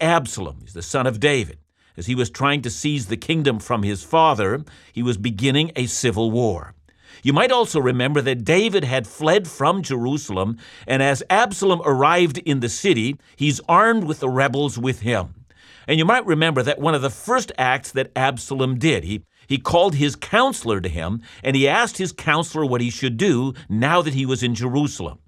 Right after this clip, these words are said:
So I'm reading Second Samuel chapter sixteen, verses twenty to twenty-one. Then Absalom said to Ahithophel, "Give your counsel, what shall we do?"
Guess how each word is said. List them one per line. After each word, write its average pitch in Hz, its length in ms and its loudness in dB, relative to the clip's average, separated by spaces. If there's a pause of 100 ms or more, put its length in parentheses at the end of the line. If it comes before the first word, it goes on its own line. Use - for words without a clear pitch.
(460)
So 147 140 0
I'm 143 100 2
reading 220 240 0
Second 170 360 -2
Samuel 120 500 0
chapter 113 400 -4
sixteen, 135 580 -2
verses 104 280 -4
twenty 104 320 -4
to 104 80 -4
twenty-one. 95 640 -2 (680)
Then 131 160 0
Absalom 165 540 0
said 127 240 0
to - 160 0
Ahithophel, 127 800 0 (500)
"Give 160 220 2
your 196 140 4
counsel, 214 600 0
what 92 160 -8
shall 117 280 0
we 120 120 0
do?" 113 380 0